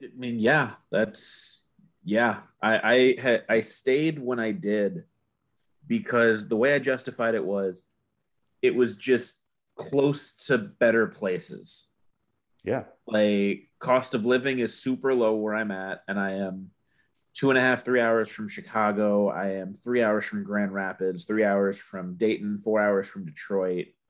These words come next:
Speaker 1: Like, I can get places that I actually wanna go easily from <laughs> living here.
Speaker 2: Right. And you can, like, do, you know, I saw you had a tour schedule up. You're playing in a few different states around.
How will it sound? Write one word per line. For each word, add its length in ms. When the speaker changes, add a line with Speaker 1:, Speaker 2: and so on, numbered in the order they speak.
Speaker 1:
Like, 460
I 120
can 320
get 360
places 420
that 100
I 80
actually 520
wanna 280
go 560
easily 480
from 240
<laughs> 20
living 460
here. 640
Speaker 2:
Right. 380
And 160
you 80
can, 100
like, 160
do, 200
you 180
know, 240
I 120
saw 140
you 120
had 140
a 120
tour 220
schedule 600
up. 260
You're 140
playing 260
in 80
a 40
few 160
different 260
states 320
around. 400